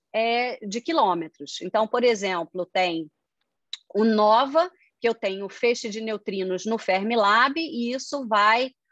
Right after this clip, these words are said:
lá pra Minnesota. E tenho também o, o J-Parc, que é o, bom, o, o laboratório é o J-Parc, que é o, o, o experimento é o, é o T dois K, que pega o, desculpa, que é o acelerador,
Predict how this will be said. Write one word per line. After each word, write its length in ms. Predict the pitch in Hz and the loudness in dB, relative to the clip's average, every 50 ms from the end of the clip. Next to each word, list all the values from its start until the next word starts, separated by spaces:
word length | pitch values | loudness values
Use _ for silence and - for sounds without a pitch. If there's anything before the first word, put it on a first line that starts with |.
| _ _ | _ _
lá 520 | 185 208 214 220 226 233 247 262 285 302 - _ | 0 2 4 4 4 4 2 0 -2 -4 -8 _
pra 480 | 240 220 214 214 220 233 240 247 247 | -8 -6 -4 -4 -4 -4 -4 -6 -10
Minnesota. 600 | 247 240 233 233 240 240 - - 143 139 - _ _ _ _ _ _ _ _ _ _ _ | -14 -16 -18 -18 -18 -20 -18 -18 -18 -20 -20 _ _ _ _ _ _ _ _ _ _ _
E 160 | 220 247 269 262 | -6 -6 -6 -4
tenho 320 | - 269 269 277 285 285 | -4 -4 -4 -4 -4 -6
também 640 | - 285 285 277 233 233 240 240 254 277 294 302 - - | -4 -4 -4 -2 0 0 0 0 -2 -4 -6 -8 -8 -8
o, 1400 | - 233 233 233 233 233 233 233 233 226 - - - 208 208 208 208 208 208 202 202 196 196 196 190 190 190 170 | -6 -4 -2 -2 -2 0 0 -2 -2 -2 -4 -4 -4 -2 -2 0 0 0 0 0 0 0 0 0 0 0 0 -2
o 60 | - - | -4 -4
J-Parc, 680 | 175 180 214 214 226 - - 208 208 220 247 - - - 233 220 | -2 2 2 2 2 2 2 4 4 4 2 0 0 -2 -2 -2
que 120 | - - | 0 0
é 120 | 180 185 180 | 0 2 0
o, 280 | - 190 196 185 180 | 0 -2 -2 -2 0
bom, 240 | 165 180 180 160 151 _ _ _ _ _ | 0 0 -2 -2 -4 _ _ _ _ _
o, 260 | - 170 175 165 - 165 | -8 -8 -6 -6 -4 -2
o 40 | |
laboratório 580 | 170 170 170 160 175 175 165 - - 180 180 175 | -2 0 0 2 0 0 0 0 -2 0 0 0
é 40 | 170 | -2
o 40 | 165 | -2
J-Parc, 540 | 156 185 180 180 - - 180 190 214 - - 208 - | -2 -6 -8 -6 -2 0 0 0 0 -2 -6 -10 -6
que 80 | - | -4
é 60 | 175 170 | -4 -2
o, 60 | 165 | -2
o, 580 | 160 156 147 147 151 147 - - - 156 143 | -4 -6 -6 -8 -10 -10 -10 -8 -6 -6 -4
o 40 | 151 | -6
experimento 520 | - - - 190 175 175 170 165 160 - 175 | -8 -2 -2 0 2 2 0 0 0 2 2
é 40 | |
o, 120 | 160 160 156 | 2 2 2
é 180 | - 165 170 | 2 2 2
o 300 | 165 160 156 151 147 147 - _ _ _ _ | 2 2 0 -2 -2 -4 -8 _ _ _ _
T 140 | - 185 180 | 0 0 2
dois 280 | 160 208 226 226 - - | 4 4 2 2 2 0
K, 320 | - 196 185 190 226 285 - - - - - - - _ _ | 2 2 4 4 2 0 -2 -10 -20 -20 -20 -20 -20 _ _
que 100 | - 254 | -4 -4
pega 640 | 247 - - 214 202 196 185 175 165 170 165 156 - _ _ _ _ _ _ | -4 0 0 2 2 2 0 -2 -4 -8 -10 -12 -14 _ _ _ _ _ _
o, 840 | _ 180 180 175 170 170 170 170 165 165 160 160 160 156 156 156 151 151 _ _ _ _ - - | _ -4 -4 -2 -2 -2 -2 -2 -2 -2 -2 -2 -2 -4 -4 -4 -6 -8 _ _ _ _ -20 -20
desculpa, 440 | - - - - - 156 - 160 156 | -14 -14 -10 -6 -6 -6 -4 -6 -4
que 100 | - - | 0 2
é 60 | 240 | 2
o 60 | 220 185 | 4 2
acelerador, 760 | 180 - - 175 180 190 226 254 226 208 196 196 220 277 349 | 0 -2 -2 -2 0 2 2 2 2 0 0 2 2 0 0